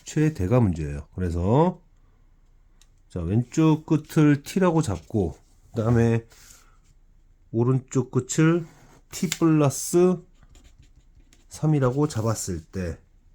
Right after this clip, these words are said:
자, 딱 가운데 지점이 t 플러스 이분의 삼일 텐데, 대칭축이 요쪽에 있을 수 있어요. 그럼 요쪽에 있으면 이렇게 가다가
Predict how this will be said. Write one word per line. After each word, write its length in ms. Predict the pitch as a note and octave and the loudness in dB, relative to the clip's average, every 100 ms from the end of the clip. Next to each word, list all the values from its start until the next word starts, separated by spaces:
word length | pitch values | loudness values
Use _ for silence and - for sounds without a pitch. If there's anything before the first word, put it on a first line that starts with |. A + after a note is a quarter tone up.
| _ _ _ _ _ _ _ _ _ | _ _ _ _ _ _ _ _ _
자, 200 | - F#2 D#2+ | -14 -14 -6
딱 280 | C#3+ D3+ - | -4 -4 -8
가운데 720 | - G#2 C3 D#3 D#3 E3 D#3+ | -2 4 6 6 6 4 2
지점이 840 | - G2 A#2 A#2 A2+ C3+ D#3+ F3 - _ _ _ _ _ _ _ | 0 -4 2 2 4 4 4 0 -6 _ _ _ _ _ _ _
t 260 | - E3+ - | -6 -6 -4
플러스 760 | - D#3 D3+ D3 - - D#3+ - | -2 2 2 2 -2 -2 -2 0
이분의 480 | G#2 G#2 - G#2 G2 | -2 -2 0 0 2
삼일 320 | B2+ C3 B2 | 2 2 2
텐데, 640 | F2 D#2 D2 F#2 D#2 C#2+ _ - - - _ _ _ _ _ _ _ _ | -4 -6 -4 -4 -4 -10 _ -20 -20 -20 _ _ _ _ _ _ _ _
대칭축이 840 | B2 B2+ - F3 E3 - E3 E3+ | 0 0 0 0 0 -4 0 2
요쪽에 500 | G#2+ A2 - F3 E3 E3 | 4 2 2 0 4 4
있을 260 | A#2 - | 4 0
수 100 | C3+ | -2
있어요. 220 | B2 - F#2 | -2 -2 0
그럼 180 | G#2+ | 2
요쪽에 320 | G#2+ A2+ D#3+ C#3+ | 2 0 2 0
있으면 300 | B2+ C3+ A2 | 2 2 2
이렇게 540 | G2+ B2 B2+ - C3 | 2 0 0 -2 -4
가다가 640 | - G2 - G2+ G2 A#2+ | -4 -8 -4 -6 -4 -6